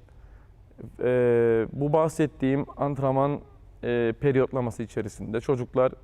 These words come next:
fitness ve ekstra şut, e, olanağı bulduğu için yavaş yavaş makas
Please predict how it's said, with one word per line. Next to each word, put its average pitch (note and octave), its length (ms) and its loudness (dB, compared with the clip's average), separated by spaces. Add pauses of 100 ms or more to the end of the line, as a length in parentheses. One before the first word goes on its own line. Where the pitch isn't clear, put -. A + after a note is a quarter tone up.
(460)
fitness - 680 -6 (680)
ve B2 160 0
ekstra C3+ 360 0
şut, - 440 -10 (300)
e, A2 260 0
olanağı B2 480 0
bulduğu C3+ 260 0
için D3+ 300 -6 (360)
yavaş D3+ 340 2
yavaş B2+ 240 0
makas B2+ 480 0